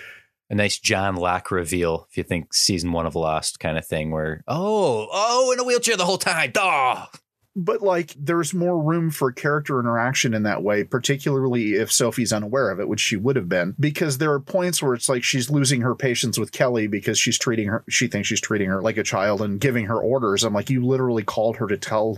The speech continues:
Speaker 2: you what you need to do." I don't know. It was just an element that as a writer, I'm like, "That's an, a thing I might have wanted to throw in." There are a few weak spots in the writing that I think are there because they're, sor-, like I said, plot driven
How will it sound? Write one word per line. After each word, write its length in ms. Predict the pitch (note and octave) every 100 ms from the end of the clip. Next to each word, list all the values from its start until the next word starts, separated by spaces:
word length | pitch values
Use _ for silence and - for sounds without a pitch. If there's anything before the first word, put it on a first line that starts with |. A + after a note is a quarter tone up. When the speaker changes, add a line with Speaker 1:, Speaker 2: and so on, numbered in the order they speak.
| A#2 -
Speaker 2:
you 420 | G2 F#2+ F#2 F#2 - _ _ _ A2
what 200 | A2 G2+
you 180 | G2+
need 320 | F#2 G#2 G#2+ F#2
to 100 | E2+
do." 400 | B2 G2+ D2+ -
I 100 | F3+
don't 100 | F3+
know. 80 | E3+
It 40 | D#3
was 120 | D3
just 200 | B3 -
an 120 | D#3
element 400 | C3 D3 D3 C#3
that 140 | C3 A#2
as 120 | A#2
a 80 | A#2
writer, 440 | G#2+ B2 C3+ C3
I'm 140 | A#2 A#2
like, 240 | A#2 -
"That's 240 | C3+ C3
an, 160 | C3 - -
a 80 | A#2
thing 300 | - C#3+ B2
I 100 | A2+
might 320 | G#2+ G#2 A2
have 160 | A#2 G2+
wanted 280 | A2 G#2+
to 60 | G#2+
throw 360 | - A#2 G2+ G2
in." 280 | G2+ A#2+ - -
There 220 | E3 G3
are 80 | G3
a 40 |
few 220 | - A3+
weak 220 | D#3 C3+ -
spots 360 | - C3 C3
in 80 | C3+
the 60 | A#2+
writing 440 | A2+ A#2 B2 B2
that 100 | A2+
I 80 | G2+
think 240 | A2 G#2
are 60 | G#2
there 200 | G2 F#2+
because 300 | G2 F#2+ G2
they're, 160 | F2+ F#2
sor-, 220 | - -
like 200 | A#2 G#2
I 40 | F2+
said, 240 | E2+ D#2
plot 220 | C#3 A#2
driven 360 | G#2 F#2+ -